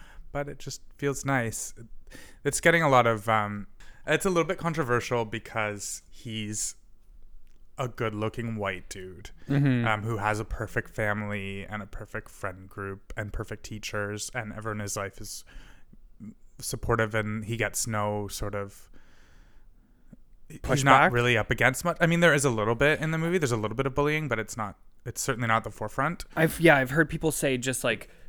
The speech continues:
Speaker 2: uh, it's so good to see these stories, and I haven't personally seen it, so this isn't my opinion, but just it would m-, be a little bit nice for, like, for us to see our own experiences reflected back.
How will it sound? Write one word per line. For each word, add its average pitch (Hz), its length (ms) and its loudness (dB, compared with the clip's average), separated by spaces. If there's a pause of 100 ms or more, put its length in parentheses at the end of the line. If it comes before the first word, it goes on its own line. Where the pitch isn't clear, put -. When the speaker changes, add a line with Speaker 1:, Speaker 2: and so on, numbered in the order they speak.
Speaker 2:
uh, 107 420 4 (200)
it's 131 180 -4
so 127 140 2
good 120 140 -2
to 120 60 -4
see 120 140 0
these 113 180 -4
stories, 117 420 2
and 131 160 2
I 113 140 6
haven't 117 200 0
personally 113 320 -2
seen 110 240 -2
it, 127 140 -4
so 120 80 -8
this 104 180 -6
isn't 107 200 -8
my 98 120 -4
opinion, 120 400 -4
but 104 260 0 (220)
just - 380 -2 (240)
it 120 100 -2
would 117 180 -2
m-, 113 220 -4
be 120 140 2
a 113 60 4
little 110 220 0
bit 110 160 0
nice 110 280 0
for, 104 460 0 (400)
like, 107 160 0
for 107 160 -2
us 104 160 0
to 120 100 -4
see - 180 -4
our - 160 0
own 104 120 -6
experiences 139 640 -6
reflected 143 540 -4
back. 165 400 -2